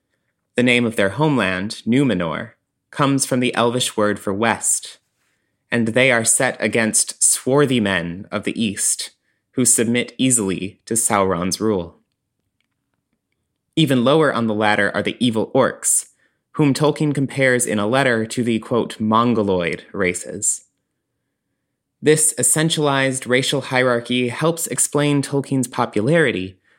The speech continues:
on alt-right forums like Stormfront. And while Tolkien was vehemently anti-Nazi,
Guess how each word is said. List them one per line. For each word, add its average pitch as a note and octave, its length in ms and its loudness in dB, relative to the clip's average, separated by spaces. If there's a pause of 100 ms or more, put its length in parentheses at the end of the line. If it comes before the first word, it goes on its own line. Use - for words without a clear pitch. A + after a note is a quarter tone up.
(220)
on A2 240 2
alt-right A#2+ 520 2
forums A2 540 0
like F#2 160 -2
Stormfront. A2+ 920 -2 (1500)
And C#3 160 2
while C3 320 2
Tolkien D#3+ 500 0
was C3+ 400 2
vehemently A#2+ 640 -2
anti-Nazi, A2+ 1000 -2